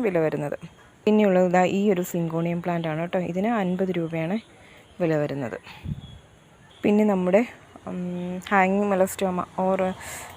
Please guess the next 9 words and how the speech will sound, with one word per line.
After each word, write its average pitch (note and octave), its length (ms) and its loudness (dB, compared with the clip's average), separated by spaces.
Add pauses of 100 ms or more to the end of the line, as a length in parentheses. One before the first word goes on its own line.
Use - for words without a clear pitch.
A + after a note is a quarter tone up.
(100)
ഏഹ്, E3+ 180 2
വയലറ്റ് F#3+ 380 8
ഫ്ലവർ F3+ 200 4
ഉണ്ടാകുന്ന F3 300 0
പ്ലാന്റ് F3 340 0 (140)
അവൈലബിൾ F3+ 540 -4
ആണ്. F#3+ 140 -2 (140)
പത്ത് G3+ 300 0
രൂപയാണ് F3+ 340 0